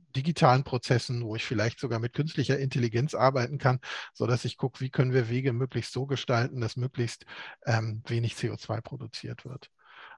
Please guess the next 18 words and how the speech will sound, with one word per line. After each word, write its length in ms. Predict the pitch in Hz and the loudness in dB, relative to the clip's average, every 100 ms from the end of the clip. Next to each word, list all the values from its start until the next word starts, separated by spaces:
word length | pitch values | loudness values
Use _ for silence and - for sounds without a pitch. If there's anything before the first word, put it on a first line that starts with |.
| - | -4
Ähm, 380 | 117 123 123 127 _ _ - _ _ _ _ _ _ _ _ _ _ | 0 2 0 -2 _ _ -20 _ _ _ _ _ _ _ _ _ _
und 180 | - 131 | -2 2
diese 200 | 160 214 | 6 6
Prozessplanung, 840 | 170 160 - 190 - 202 170 175 143 | 6 4 6 6 6 8 8 6 2
ich 100 | - | 4
glaub, 220 | 156 156 - 147 151 - - | 2 2 -16 -16 -16 -12 -6
ähm, 440 | 120 127 127 123 | -4 -2 -4 -6
auch, 400 | 117 110 - - | -4 -4 -6 -6
äh, 480 | 120 113 101 98 104 - - - _ _ _ _ _ _ _ _ _ _ | -4 -4 -4 -4 -8 -12 -20 -20 _ _ _ _ _ _ _ _ _ _
auch 200 | - - | -10 0
Ablaufplanung 880 | - - 180 151 - 131 120 113 107 | 2 6 6 6 6 6 6 2 -2
und 200 | 123 120 | -4 -2
Ähnliches, 680 | 120 113 117 113 117 - 185 | 0 0 -2 -4 -6 -8 -6
äh, 180 | 143 113 | -4 2
da 200 | 113 131 | 4 6
auch 240 | 127 139 | 4 -2
zu 140 | - | -4
gucken 760 | 147 170 139 117 117 139 160 202 | -4 -4 -4 -6 -6 -8 -12 -14